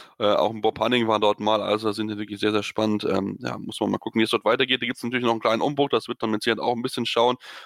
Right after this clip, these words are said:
Da lass uns dann auch vielleicht dann, wenn ich sowieso das Thema Personalien grad so ein bisschen habe, auch auf z-, ein, zwei eingehen, die in den letzten Tagen ein bisschen bekannt geworden sind. Ähm, Tim, so ist,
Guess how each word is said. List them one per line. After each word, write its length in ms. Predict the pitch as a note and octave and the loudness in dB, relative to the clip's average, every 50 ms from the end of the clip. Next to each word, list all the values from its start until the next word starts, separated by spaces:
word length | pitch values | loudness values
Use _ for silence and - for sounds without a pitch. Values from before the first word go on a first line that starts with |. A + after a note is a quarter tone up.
| - _ _ | -20 _ _
Da 80 | - A#2 | 0 2
lass 140 | A#2+ C3+ D3 | 2 2 2
uns 80 | D3 | 2
dann 120 | C#3+ C#3 C3 | 0 2 2
auch 100 | B2+ B2+ | 2 2
vielleicht 200 | C3 B2+ B2+ B2 | 2 2 2 4
dann, 240 | C3 B2 B2 A#2+ A2 | 2 2 2 2 0
wenn 80 | A2+ A2+ | 0 0
ich 120 | A2 - | -2 -2
sowieso 400 | G#2+ G#2 F#2+ A2+ A2 A2 B2 B2 | -4 -4 -2 -2 0 2 4 2
das 100 | A#2 - | 2 2
Thema 180 | - A2+ A2 A2+ | -2 -4 -2 -2
Personalien 460 | - A#2 A2 A2 G#2+ G#2+ A#2+ B2+ A#2 | -2 -2 0 2 2 2 2 2 2
grad 160 | A2+ A2+ - | 0 -2 -4
so 80 | - A2 | -6 -14
ein 20 | |
bisschen 200 | A2+ - A2 G#2+ | -12 -10 -6 -2
habe, 260 | A2+ A2+ G#2+ G#2 G2+ | -2 -2 0 -2 -4
auch 140 | G#2 - - | -4 -4 -6
auf 100 | G#2+ - | -8 -8
z-, 180 | - - - - | -10 -14 -8 -2
ein, 140 | - A#2+ A#2+ | 0 0 0
zwei 260 | - - - A2+ G#2+ | 0 0 -2 -2 0
eingehen, 420 | G#2+ B2 C3 B2+ - B2 A#2 A2 A2 | 0 -2 -2 -2 -2 -2 -2 -2 0
die 200 | - A#2 A#2 A2+ - - - - - - - _ _ - | 0 2 2 2 2 -2 -8 -16 -16 -16 -18 _ _ 0
in 60 | A2+ | 2
den 40 | B2 | 2
letzten 300 | C3 C#3 - - C#3+ - | 2 2 0 -4 -2 0
Tagen 160 | D3 C3+ C#3 | 2 4 4
ein 40 | C3+ | 2
bisschen 160 | C3+ - C#3+ | 0 0 -2
bekannt 260 | B2+ - B2+ C#3 E3 E3 | -2 0 0 0 2 2
geworden 380 | E3 C#3+ C#3+ C#3+ C#3+ C#3+ C#3+ | 2 4 4 4 4 2 0
sind. 260 | C3 C#3+ C#3+ D3+ D3 | 0 0 0 0 0
Ähm, 260 | - - G#2+ A#2 A#2+ A#2 | 0 0 2 2 0 2
Tim, 220 | - C3+ B2+ B2 | 0 0 0 2
so 80 | B2 A#2 | 2 2
ist, 260 | A#2 - - - | 2 0 -2 -8